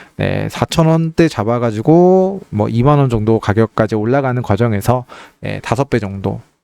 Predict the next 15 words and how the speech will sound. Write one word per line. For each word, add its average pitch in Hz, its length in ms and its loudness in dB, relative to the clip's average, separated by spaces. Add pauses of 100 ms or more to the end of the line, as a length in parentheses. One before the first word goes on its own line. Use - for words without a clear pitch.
(180)
이천만 123 400 0
원 113 120 0
가지고 160 680 2
일억 180 260 0
천까지 160 680 -2 (420)
돈 156 180 2
복사를 185 480 2
진행하는 135 480 -2
그 123 140 0
기쁨이 160 540 -2
무엇인가 120 760 0 (340)
여러분들 107 680 0 (180)
직접 - 400 0 (720)
눈으로 135 300 2
보고 110 460 0